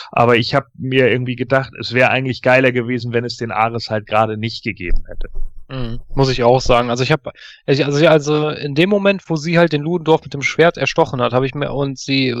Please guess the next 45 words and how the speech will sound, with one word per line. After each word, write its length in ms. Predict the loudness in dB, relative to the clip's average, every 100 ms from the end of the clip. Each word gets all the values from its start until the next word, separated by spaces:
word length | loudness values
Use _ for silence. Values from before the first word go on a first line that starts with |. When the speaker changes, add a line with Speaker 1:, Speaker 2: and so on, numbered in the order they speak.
| 0
Speaker 2:
die 120 | 0
Szene 300 | 4 2 2
fand 180 | 0 -2
ich 120 | -2
auch 180 | -4 0
richtig 440 | -2 -2 -4 -4 -2
stark, 400 | 0 0 -2 -6
muss 140 | -8
ich 80 | -6
dem 120 | -6
Gordon 200 | -2 0 0
auch 100 | 0
recht 260 | 0 -4
geben. 200 | -6 -4
Und 120 | -2 2
da 60 |
hab 100 | 2
ich 100 | 2
mir 120 | 2
auch 160 | 4 4
gedacht, 260 | 4 2 0
so, 140 | -4
ja, 360 | -2 0 0 -2 _ _ _ _ _ _
es 160 | -18 -6
gibt 240 | -6 -6
keinen 340 | -4 -2 -2 -8
Ares, 640 | -10 -8 -8 -12 -14 -14
ne? 140 | -8 -6
Das 160 | -6 -6
ist 160 | -2
wirklich 280 | 0 0 0
nur 120 | 0
eine 200 | 0 0
Geschichte 760 | 2 2 2 0 2 6 8 6
und, 380 | 4 2 -2
äh, 280 | 2 4 4 2 _ _ _ _ _ _ _
wie, 300 | -4 -4 -2
und 260 | -2 -2 -4
die 180 | 2 4
Menschen 340 | 4 4 2
sind 380 | 4 2 0 -2
halt 360 | 2 4 2 -10
so. 400 | -8 -6 -4 -8 -14 _ _ _ _ _ -16 -12 -2
Speaker 1:
Ja. 80 | 2
Speaker 2:
Punkt. 400 | 4 2 -6